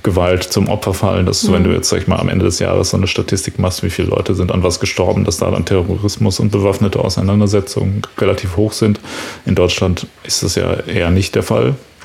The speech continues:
Speaker 1: Ähm, also es ist daher eher so ein bisschen so ein Anzeichen dafür, dass man sagt, ah, okay, da, da passiert irgendwie was, was vielleicht nicht so gut ist, wo wir
Speaker 2: Mhm.
Speaker 1: mal ein bisschen irgendwie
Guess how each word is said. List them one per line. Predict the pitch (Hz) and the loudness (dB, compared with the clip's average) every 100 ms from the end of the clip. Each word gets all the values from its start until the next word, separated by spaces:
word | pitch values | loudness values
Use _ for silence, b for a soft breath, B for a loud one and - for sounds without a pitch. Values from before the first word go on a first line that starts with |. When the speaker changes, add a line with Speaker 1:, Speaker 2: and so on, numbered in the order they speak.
| - - - - - - | -20 -20 -20 -18 -6 0
Speaker 1:
Ähm, | 92 92 87 | 4 4 4
also | 85 | 2
es | 87 90 | 0 0
ist | 90 | -2
daher | 90 87 87 | 0 0 0
eher | 87 | 2
so | 92 | 2
ein | |
bisschen | 92 92 | 2 2
so | 85 | 2
ein | |
Anzeichen | 85 85 90 85 85 | 0 0 0 0 0
dafür, | 85 85 | 0 -2
dass | - | -4
man | - 85 | -2 0
sagt, | 82 85 | 0 0
ah, | |
okay, | 87 87 - | -2 0 0
da, | 87 85 - | 0 -4 -4
da | - | -6
passiert | - 95 90 - | -4 -2 -2 0
irgendwie | 90 85 | 0 2
was, | 85 80 | 0 -2
was | - - - - - - | -4 -8 -10 -18 -18 -16
vielleicht | - - 92 | -6 -4 -2
nicht | 90 | -2
so | - | 0
gut | 90 95 | 0 0
ist, | - - 90 | 0 -2 -2
wo | |
wir | 87 | 2
Speaker 2:
Mhm. | 87 92 | 2 2
Speaker 1:
mal | |
ein | 92 | 2
bisschen | 98 - 87 90 | 0 0 0 0
irgendwie | 90 90 90 | 0 0 -2